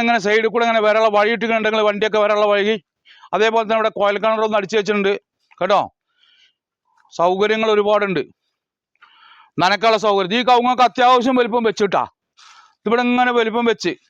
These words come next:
കണ്ടോ. നമുക്ക് ഒരു കൊല്ലം കൂടി കഴിഞ്ഞാൽ ഇതുമ്മന്ന് അടക്കം ഇങ്ങനെ പറിക്കാം. അത്രക്കും കവുങ്ങുകളുണ്ട്. എന്താ പറയുക, ഫുൾ കവുങ്ങാണ്. അഞ്ച് ഏക്കർ, എൺപത് സെന്റില്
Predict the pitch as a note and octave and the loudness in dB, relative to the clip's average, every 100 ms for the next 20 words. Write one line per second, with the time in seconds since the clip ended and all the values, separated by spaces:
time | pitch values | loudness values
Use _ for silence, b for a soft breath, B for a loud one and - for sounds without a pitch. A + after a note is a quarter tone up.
0 | F#3 G#3+ C#3+ - _ _ - A3+ B3 B3 | -2 0 0 -2 _ _ -4 -2 0 2
1 | B3 A#3+ A#3+ A#3+ A#3 A3+ A#3 A3+ A3+ A#3 | 0 0 -2 -2 -2 -2 -2 -2 -2 0
2 | G#3+ G#3 A3+ A3+ G#3+ F#3+ F#3 D#3 D3 - | 0 0 -2 -2 -2 -2 -2 -2 -6 -8
3 | _ _ _ B B B F3+ F#3+ _ - | _ _ _ B B B -4 -4 _ -4
4 | A#3+ A#3 A#3 A3 G3+ G3+ G#3 G#3 F#3+ F3 | -2 -2 0 0 0 0 -2 -2 -2 -4
5 | F#3 G#3 F#3+ A3+ A#3+ A#3 G#3 E3 A3+ B3 | -2 -2 -2 -2 0 0 -2 -2 -2 0
6 | C4 B3+ G#3+ F#3+ E3+ D#3+ B2 _ _ _ | 2 0 2 0 0 -2 -4 _ _ _
7 | b b b b b F3+ A3+ A3+ A#3+ A3+ | b b b b b -2 -2 0 0 2
8 | A#3 G#3+ G#3+ A3 A3+ A3+ G3 G#3 G3+ F#3 | 0 2 0 0 0 -2 -2 -2 0 -2